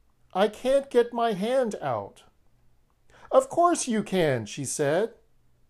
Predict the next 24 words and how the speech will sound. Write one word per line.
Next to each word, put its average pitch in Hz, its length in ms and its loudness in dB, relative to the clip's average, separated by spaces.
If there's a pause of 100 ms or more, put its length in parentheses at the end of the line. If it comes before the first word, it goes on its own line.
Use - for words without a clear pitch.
(100)
"You 151 120 -4
got 190 260 6
it 190 120 0
down 180 320 2
in 285 180 -2
there." 240 360 -2 (1000)
He 254 200 -8
said, 214 400 0 (400)
"I 285 140 2
know, 233 220 6
Mom, 196 460 4 (720)
but 226 140 8
it 240 140 8
won't 277 280 4
come 240 200 -2
out." 240 400 0 (800)
The 160 80 0
neck 190 280 4
of 220 100 4
the 220 80 6
vase 170 400 0
was 135 160 -4
very 185 400 4
narrow, 151 500 2